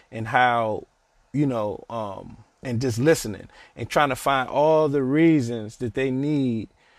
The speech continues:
to have a, have a, our company come in and help them and their family through the home care process.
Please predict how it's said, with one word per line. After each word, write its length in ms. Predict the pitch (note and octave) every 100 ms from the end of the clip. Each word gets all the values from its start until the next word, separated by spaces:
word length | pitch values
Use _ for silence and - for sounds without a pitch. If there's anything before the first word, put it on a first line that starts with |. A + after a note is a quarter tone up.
| _ _
to 540 | - D3 B2+ A#2 A2 -
have 400 | - C#3 C3 A#2
a, 240 | A#2+ G#2 B2 C3 _ _ _ _ _ _ _ _ _
have 240 | - C#3+ C3
a, 160 | C#3
our 160 | C3 C#3+
company 320 | - D3+ C3+
come 240 | A#2+ C3+ B2+
in 100 | A#2
and 60 |
help 200 | B2+ C3
them 220 | A2+ B2+
and 80 | B2
their 100 | A#2+
family 520 | G#2+ B2+ B2 A2+ G#2+ - _ _ _ _
through 100 | C3
the 120 | A#2
home 220 | B2+ C3+
care 220 | A#2+ A#2 G#2+
process. 600 | C3+ C3+ - - -